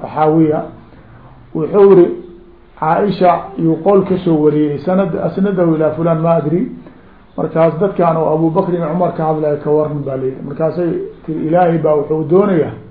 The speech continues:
ajirkii maadaama ay dhinteen oo ajirkooda istaagay inuu u socdo bisababi alkalaami calayhim daa'iman." Marka xikmo uu Ilaahay ka leeyahay runtii. Laakiin adiga qa-, muslim inaad tahay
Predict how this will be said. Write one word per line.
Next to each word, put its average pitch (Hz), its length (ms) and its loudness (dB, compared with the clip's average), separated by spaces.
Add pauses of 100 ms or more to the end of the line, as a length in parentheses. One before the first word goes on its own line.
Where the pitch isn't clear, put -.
(640)
ajirkii 180 460 2
maadaama 170 540 2
ay 185 160 2
dhinteen 170 360 0
oo - 80 -2
ajirkooda 175 500 0
istaagay 165 440 0
inuu 190 220 -2
u 190 60 -2
socdo 151 380 -4
bisababi 185 440 2
alkalaami 170 420 0
calayhim 151 420 -2
daa'iman." 143 440 -4 (1200)
Marka 143 260 -2 (480)
xikmo 175 360 4
uu 185 120 2
Ilaahay 165 300 4
ka 156 100 0
leeyahay 143 380 0
runtii. 143 400 -4 (580)
Laakiin 156 300 0
adiga 180 300 4
qa-, 160 220 -4
muslim 180 400 -2
inaad 190 260 0
tahay 143 260 -2